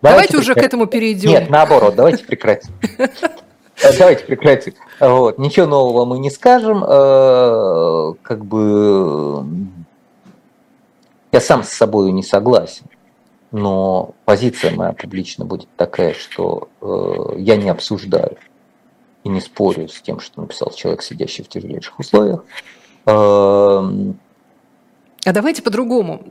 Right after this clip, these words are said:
Speaker 1: Простите, э,
Speaker 2: Да.
Speaker 1: мы не
Speaker 2: И,
Speaker 1: обсуждаем, прав
Speaker 2: а
Speaker 1: или
Speaker 2: кроме
Speaker 1: не прав
Speaker 2: того, а
Speaker 1: Навальный.
Speaker 2: кроме того, главное, в чем, с моей точки зрения, что неинтересно обсуждать,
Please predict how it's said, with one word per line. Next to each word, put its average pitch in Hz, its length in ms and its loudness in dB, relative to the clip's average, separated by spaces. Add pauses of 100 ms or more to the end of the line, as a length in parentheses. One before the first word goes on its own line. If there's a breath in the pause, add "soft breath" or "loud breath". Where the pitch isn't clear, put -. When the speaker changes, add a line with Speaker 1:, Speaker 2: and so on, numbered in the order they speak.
(120)
Speaker 1:
Простите, 220 600 -4
э, 190 100 -6
Speaker 2:
Да. 180 480 2
Speaker 1:
мы 302 180 0
не 311 80 2
Speaker 2:
И, - 20 4
Speaker 1:
обсуждаем, 302 540 4
прав 277 260 2
Speaker 2:
а 262 40 6
Speaker 1:
или 254 80 0
Speaker 2:
кроме 247 180 6
Speaker 1:
не - 40 -2
прав - 140 8
Speaker 2:
того, 196 120 6
а - 20 0
Speaker 1:
Навальный. 226 360 2
Speaker 2:
кроме 220 200 4
того, 190 320 4
главное, 170 600 4
в - 60 -10
чем, 113 240 -2
с - 120 -14
моей 110 160 0
точки - 340 -6
зрения, 92 640 -2 (220)
что - 240 -2
неинтересно 101 580 -2
обсуждать, - 560 -6